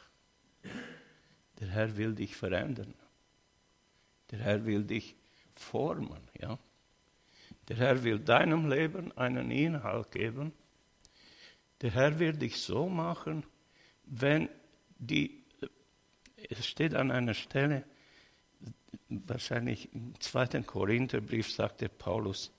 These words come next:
der Herr hat uns gemacht als ein Schauspiel vor den himmlischen Mächten oder vor den Engeln im Himmel und auch vor den Menschen. Jesus demonstriert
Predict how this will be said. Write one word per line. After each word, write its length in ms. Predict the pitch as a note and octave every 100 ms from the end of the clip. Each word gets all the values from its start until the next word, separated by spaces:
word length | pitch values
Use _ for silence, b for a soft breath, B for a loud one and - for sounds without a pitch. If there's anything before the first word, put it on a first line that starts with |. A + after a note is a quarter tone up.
| b b b b b
der 220 | - G#2
Herr 380 | F2 B2 D#3+ - - -
hat 320 | A2 G2 -
uns 340 | C#3 G3+ -
gemacht 580 | - A2+ G#2+ D3 - - -
als 260 | G#2+ -
ein 200 | - G2
Schauspiel 880 | E2+ - E2+ D3 - - - D3 F3 - _ b b b b
vor 260 | - A#2+
den 320 | G#2 G#2 F#2 - _
himmlischen 720 | G#2 B2+ F3 F#3+ - D#3 D#3+ D#3
Mächten 480 | C3+ C#3+ - - -
oder 280 | B2+ A#2
vor 200 | A2 G#2
den 220 | G#2+ G2+ -
Engeln 420 | C#3+ E3 D#3+ B2+
im 160 | - A#2+
Himmel 240 | - - - b b b
und 240 | b C3+ B2+
auch 140 | B2
vor 240 | - - G2+
den 240 | - -
Menschen. 400 | - - - - _ _ _ _ _ b b b b b b b b b b _ _ _ _ _ _
Jesus 580 | - A#2 E3+ F#3 D#3 -
demonstriert 1080 | A#2 A2+ A2 - - G#2 C#3+ F3 - -